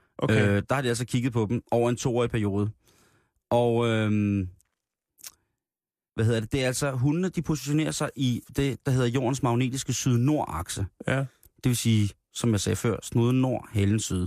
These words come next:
Speaker 2: eller omvendt. Men det, der er smart her,
Speaker 1: Det
Speaker 2: det er jo
Speaker 1: skidende kompas.
Speaker 2: Lige præcis. Hvis du farer vild,
Speaker 1: <laughs>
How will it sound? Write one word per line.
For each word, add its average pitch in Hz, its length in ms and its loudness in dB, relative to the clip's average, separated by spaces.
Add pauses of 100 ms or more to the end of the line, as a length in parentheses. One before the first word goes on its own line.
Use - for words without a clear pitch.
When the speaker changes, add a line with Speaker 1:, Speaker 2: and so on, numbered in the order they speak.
(140)
Speaker 2:
eller 101 180 0
omvendt. 82 460 -6 (440)
Men 113 180 2
det, 208 120 4
der 233 60 2
er 202 40 2
smart 107 300 0
her, 107 100 2
Speaker 1:
Det - 40 -4
Speaker 2:
det 139 120 2
er 127 40 4
jo 135 40 2
Speaker 1:
skidende 143 220 2
kompas. 135 600 -2
Speaker 2:
Lige 170 240 2
præcis. 214 520 -4 (340)
Hvis 151 120 2
du 170 120 2
farer 165 280 2
vild, 226 180 -2
Speaker 1:
<laughs> 208 60 -8